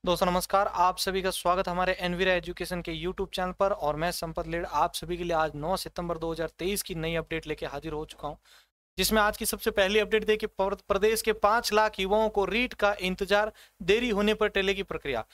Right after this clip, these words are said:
प्रदेश के पाँच लाख से ज्यादा युवाओं को थर्ड ग्रेड शिक्षकों के लिए अनिवार्य शिक्षक पात्रता परीक्षा रीट का इंतजार है।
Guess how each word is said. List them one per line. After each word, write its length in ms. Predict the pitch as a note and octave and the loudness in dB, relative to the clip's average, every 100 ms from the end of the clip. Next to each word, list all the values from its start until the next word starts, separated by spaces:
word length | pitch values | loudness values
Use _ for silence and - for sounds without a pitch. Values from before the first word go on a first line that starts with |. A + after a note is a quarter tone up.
| - _ | -20 _
प्रदेश 300 | E3+ G#3+ A3+ | 0 2 2
के 120 | A3+ | 0
पाँच 400 | A3 G3+ G#3+ A3 | 2 4 2 2
लाख 180 | G#3+ G#3+ | 2 2
से 100 | - | 0
ज्यादा 200 | G3+ G3+ | 2 2
युवाओं 300 | F#3+ F#3 G#3 | 2 2 2
को 120 | F#3+ | 0
थर्ड 240 | - G#3 G#3+ | 0 0 2
ग्रेड 240 | G3+ G#3 | 0 0
शिक्षकों 440 | - G3+ G3 G3 G3 | -2 -6 -4 -2 -2
के 140 | F3+ | -2
लिए 220 | E3+ F#3 - - _ | -4 -6 -8 -20 _
अनिवार्य 540 | G3+ B3 A#3+ A#3 A#3 | 2 4 4 4 2
शिक्षक 320 | A3 A3 A#3 - | 0 -2 -6 0
पात्रता 340 | F#3 G3 G3 | 0 2 -2
परीक्षा 380 | F#3 F#3+ - F#3 | 0 -2 -2 -2
रीट 220 | E3+ G#3+ | 0 -2
का 160 | - F#3 | 0 -2
इंतजार 420 | E3+ D#3 D3+ C#3+ | -2 -2 0 0
है। 140 | D3 | -2